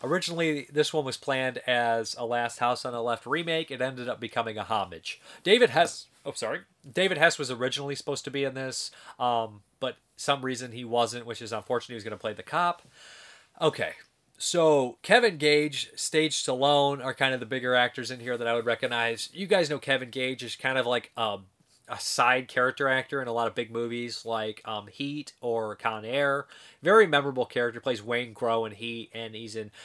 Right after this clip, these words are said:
Con Air. He's got one of the lines in the very beginning where he's like, "Yeah, I'm a regular, a regular hound dog." And I just always remember that line. He's got a special glint in his eyes that shows you that he is insane or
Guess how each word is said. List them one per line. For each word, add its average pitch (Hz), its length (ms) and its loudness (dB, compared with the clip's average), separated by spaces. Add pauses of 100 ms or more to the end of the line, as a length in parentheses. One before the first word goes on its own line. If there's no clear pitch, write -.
(160)
Con 113 240 4
Air. 113 140 2
He's 110 140 -2
got 110 160 0
one 113 100 -6
of 110 60 -6
the 107 80 -2
lines 107 240 -4
in 107 80 -8
the - 20 -4
very 110 100 -2
beginning 107 340 -8
where 107 60 -8
he's 101 60 -8
like, 90 160 -8
"Yeah, 107 240 -2
I'm 147 140 -2
a 135 40 -2
regular, 120 460 -2 (160)
a 117 80 -2
regular 127 460 0
hound 151 500 2
dog." 131 460 2
And 127 120 -2
I 120 120 0
just 110 160 -8
always 123 320 -2
remember 117 260 -4
that 117 200 -2
line. 120 340 -4
He's 123 180 -10
got 147 300 2 (260)
a 117 60 -8
special 226 400 2
glint 143 340 -2
in 120 160 -8
his 113 160 -6
eyes 110 480 2
that 123 160 -6
shows 127 380 -2
you 120 100 -8
that 113 160 -2
he 120 160 -6
is 113 140 -6
insane 110 600 -8
or 110 420 -4